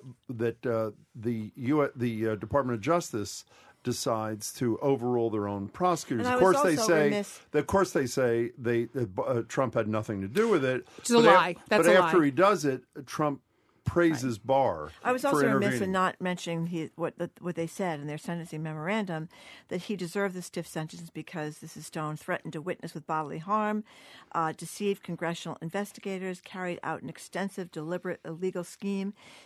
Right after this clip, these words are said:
Speaker 2: including repeatedly lying under oath and forging docu-, documents. Uh, he was charged in a felony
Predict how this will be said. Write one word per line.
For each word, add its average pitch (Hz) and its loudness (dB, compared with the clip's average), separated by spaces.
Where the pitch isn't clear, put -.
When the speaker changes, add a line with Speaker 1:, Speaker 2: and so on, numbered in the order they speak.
Speaker 2:
including 170 -6
repeatedly 175 -6
lying 180 -2
under 165 -8
oath 180 -4
and 156 -8
forging 165 -4
docu-, 190 -4
documents. 196 -6
Uh, 170 0
he 180 -4
was 175 -4
charged 190 -4
in 165 -8
a 160 -6
felony 214 -2